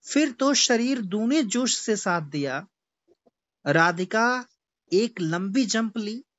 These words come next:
समय रुक सा गया। लंबी विसिल बजी तो लोग हिम्मत कर मैदान की तरफ ताके। सबने देखा,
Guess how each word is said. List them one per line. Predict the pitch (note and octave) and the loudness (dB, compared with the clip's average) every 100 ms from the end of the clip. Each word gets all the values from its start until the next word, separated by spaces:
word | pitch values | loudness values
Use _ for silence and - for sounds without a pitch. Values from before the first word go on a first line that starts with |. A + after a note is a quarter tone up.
| _ _ _ _ _ _ _ - | _ _ _ _ _ _ _ -10
समय | - F#3 F#3+ G#3 F3+ | -2 0 2 2 2
रुक | A3 - | 2 -2
सा | - F3 | -2 -2
गया। | D3 C#3+ C#3+ D3 D3+ - _ _ _ B2+ | 0 -2 -2 -4 -6 -12 _ _ _ 2
लंबी | C#3 F3+ F#3+ F#3+ B3 | 4 4 2 2 0
विसिल | F#3+ F3+ A#3+ G#3+ | 0 -2 -2 0
बजी | F#3 F3+ A3 | -2 -2 -4
तो | G3+ G3+ | -2 0
लोग | G3 G#3 F#3+ | 2 2 0
हिम्मत | C3+ F3 F#3 G3+ A3+ - | -2 -2 -2 0 -2 -2
कर | - G#3 G#3 _ _ _ - | 0 0 -2 _ _ _ -6
मैदान | D#3 F3 E3+ F3+ G3 G3 | 0 2 4 4 2 0
की | G3+ | -6
तरफ | - F3+ F3+ - | -4 -4 -4 -6
ताके। | - E3+ - E3 E3 F3+ G3+ _ _ _ - _ - | -2 -2 0 -2 -2 -4 -10 _ _ _ -18 _ -8
सबने | - - G#3 G#3 A3 G#3 | -4 -2 0 2 2 2
देखा, | E3 F3+ - F3+ E3 D#3+ | 2 2 0 -2 0 -2